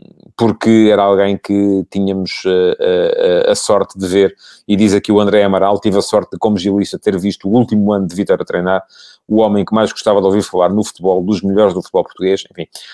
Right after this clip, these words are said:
ahm, foi um trabalho notável aquele que ele fez no Gil Vicente na, na época passada. Aliás,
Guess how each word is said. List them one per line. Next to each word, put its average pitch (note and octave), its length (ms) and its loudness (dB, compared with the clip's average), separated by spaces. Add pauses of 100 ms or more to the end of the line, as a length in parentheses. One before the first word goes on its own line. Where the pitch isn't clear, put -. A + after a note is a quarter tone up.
(140)
ahm, F2 760 -2
foi C3+ 100 0
um A#2 40 0
trabalho A#2 260 2
notável F#2 460 0
aquele F#2 240 0
que - 100 -6
ele F2+ 80 0
fez F2 300 -4
no F#2 140 -4
Gil F2 180 -4
Vicente E2+ 540 -8
na, F2 260 -6
na E2+ 160 -2
época F2+ 240 -2
passada. E2+ 420 -2
Aliás, A2 300 2